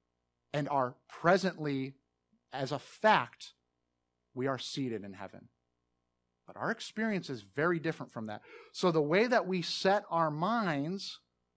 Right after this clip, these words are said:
our thinking, our worldview on heavenly things is we have to go to the book that tells us about these heavenly things. There's a verse that I think helps us understand this a little more,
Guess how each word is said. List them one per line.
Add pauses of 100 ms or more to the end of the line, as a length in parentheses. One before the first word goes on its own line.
(140)
our
thinking,
our
worldview
on
heavenly
things
is (460)
we
have
to
go
to
the
book
that
tells
us
about
these
heavenly
things. (1300)
There's
a (260)
verse
that
I
think
helps
us
understand
this
a
little
more,